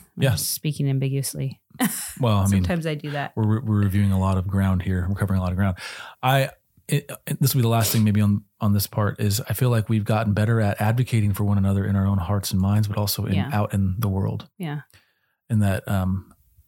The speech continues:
Speaker 2: I, how does that, how does that flesh itself out? Like, this will go down to communication, but we're, we're, c-, we're communicating better because I've, um, a switch has flipped somewhere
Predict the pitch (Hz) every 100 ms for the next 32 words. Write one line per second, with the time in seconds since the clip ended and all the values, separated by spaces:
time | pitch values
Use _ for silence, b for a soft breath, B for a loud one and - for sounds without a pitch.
0 | - - - - 139 113 B 90 B B
1 | _ _ _ 120 107 104 - - 123 123
2 | - 113 101 120 107 98 107 - B B
3 | B - 120 - _ 151 147 143 123 110
4 | 110 101 107 107 95 98 107 107 - -
5 | _ _ - 127 117 - 165 143 110 135
6 | 160 160 123 104 90 101 98 95 - 104
7 | 92 87 - b b b _ _ b b
8 | b _ _ - 117 117 - - _ _
9 | _ - 107 98 95 92 _ _ - 110
10 | - 170 120 - 131 123 - 113 101 90
11 | 87